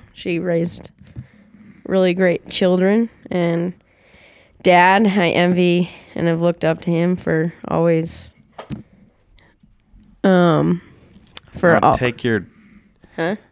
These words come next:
Speaker 2: you're fucking
Speaker 1: Oh, I am?
Speaker 2: playing with the mic.
Speaker 1: I am?
Speaker 2: Like, yeah.
Speaker 1: Oh, sorry. <laughs> And then dad, I've always envied him for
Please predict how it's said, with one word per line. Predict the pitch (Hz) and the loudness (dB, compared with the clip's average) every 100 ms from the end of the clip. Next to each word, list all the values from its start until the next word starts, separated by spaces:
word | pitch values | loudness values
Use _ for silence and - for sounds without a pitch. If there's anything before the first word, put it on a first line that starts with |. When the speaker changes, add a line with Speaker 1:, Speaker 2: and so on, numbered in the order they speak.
| _ | _
Speaker 2:
you're | - 117 117 - - - - - - - - - - - - | -8 -8 -8 -6 -6 -6 -8 -10 -8 -4 -4 -4 -8 -8 -6
fucking | - 110 185 | -4 -2 2
Speaker 1:
Oh, | 180 | 2
I | 165 | 2
am? | 160 | 0
Speaker 2:
playing | 117 117 | 0 2
with | 110 104 | 0 -2
the | |
mic. | 107 110 110 98 - - - - | -2 0 -2 -4 -8 -20 -20 -6
Speaker 1:
I | 160 | -4
am? | 170 | -2
Speaker 2:
Like, | 101 - | -4 -6
yeah. | 110 120 104 - - | -6 -6 -8 -10 -12
Speaker 1:
Oh, | 80 180 | -10 -10
sorry. | - - 214 - | -12 -8 -8 -2
<laughs> | - - 170 - - - - - _ _ _ _ _ _ _ _ - - - - - | -4 -2 -8 -6 -10 -8 -12 -14 _ _ _ _ _ _ _ _ -20 -20 -20 -20 -2
And | 240 | 4
then | 247 240 226 | 6 6 6
dad, | 214 214 226 | 6 6 6
I've | 214 | 6
always | 214 214 208 | 6 6 6
envied | 208 214 208 202 | 4 6 4 4
him | 202 202 226 | 4 6 2
for | 208 208 202 196 | 2 2 6 6